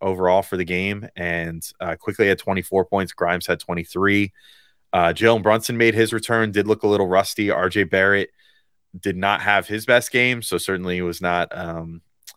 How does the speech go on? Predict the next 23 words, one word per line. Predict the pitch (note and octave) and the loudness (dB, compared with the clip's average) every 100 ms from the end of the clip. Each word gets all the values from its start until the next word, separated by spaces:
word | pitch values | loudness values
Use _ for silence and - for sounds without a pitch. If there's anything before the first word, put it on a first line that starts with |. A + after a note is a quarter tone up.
| _ _ _ _ _ _ - | _ _ _ _ _ _ -6
it | F2+ | -4
was | F#2 E2 | -6 -2
not | G2 G2 | 0 0
his | G2 E2+ | -2 -4
usual | G#2 G2 G2+ | -4 -2 -4
self | - G2 G#2 | 2 2 2
against | F#2+ G2 F2+ | -2 -6 -6
the | F2 | -10
Heat. | - A2+ - - | -6 -6 -6 -8
Uh, | F2 E2+ E2 D#2+ | -2 0 0 -2
but | - F2 | -2 0
Josh | - G#2+ - | 2 2 2
Hart | G2+ G#2 G#2 - _ _ _ _ | 4 4 4 -2 _ _ _ _
played | A2+ G2+ | 2 4
really | G2 G#2 | 4 4
well | G2 G2 | 6 6
off | G2+ - | 6 0
the | |
bench. | E2+ G2 - | -2 -2 -2
Obi | E2 G2 G2+ | -4 -4 -4
Toppin, | F#2 F#2+ - G2 F#2+ F#2+ F2+ F#2 | -2 0 0 -2 -4 -8 -10 -6
Isaiah | F2 G2+ F#2+ | -2 0 2
Hartenstein | G2 F2+ - F#2+ F2+ F2+ F2 | 0 0 -4 -2 0 -2 -6